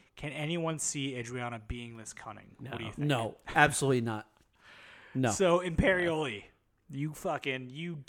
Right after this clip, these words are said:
Speaker 1: got it wrong, man. This is, I, I
Speaker 2: Imperioli said that?
Speaker 1: This is, this is what, yeah, Imperioli posited on the, on Talking Sopranos. Look, hey, much respect, guy. You,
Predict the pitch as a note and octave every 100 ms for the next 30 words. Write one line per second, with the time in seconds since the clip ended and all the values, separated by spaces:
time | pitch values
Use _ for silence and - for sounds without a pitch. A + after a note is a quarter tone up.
0 | - C#3+ C3 A2 A#2 G#2 F#2+ G2 G2+ G2+
1 | - _ B3+ - B3+ G#3 G3 F#3 - G#3
2 | G#3 - - E3 F3 G3 F#3 F3 F3+ G3+
3 | G#3 A#3 A3 B3 B3+ G#3+ F3+ D3 E3+ F#3+
4 | F3 E3 D#3+ - E3 D3+ B2 D3+ D3+ D3
5 | D3 C3+ A#2+ - D3 C#3 B2+ A#2 A#2 A2
6 | - A#2+ B2 A#2 A#2 A#2 C#3 C3+ C#3+ C3
7 | A#2+ A#2+ - B2 G#2+ G2 - - - _
8 | - G#2+ - - _ _ - B2 A2+ C3+
9 | D3+ D#3 - D#3+ C#3+ - - D3 D3 C3+
10 | C3+ B2+ _ _ _ - C3+ D#3+